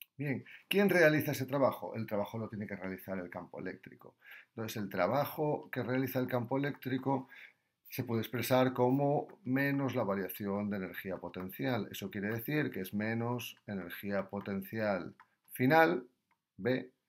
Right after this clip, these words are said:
menos energía potencial inicial, A.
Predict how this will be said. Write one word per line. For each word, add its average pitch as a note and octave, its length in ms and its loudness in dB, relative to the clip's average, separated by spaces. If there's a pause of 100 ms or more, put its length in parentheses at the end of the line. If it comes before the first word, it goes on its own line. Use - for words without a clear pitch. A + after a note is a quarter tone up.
(280)
menos D3 600 0
energía G2+ 460 -4
potencial F#2+ 1040 -4
inicial, A2 800 -4
A. - 200 -10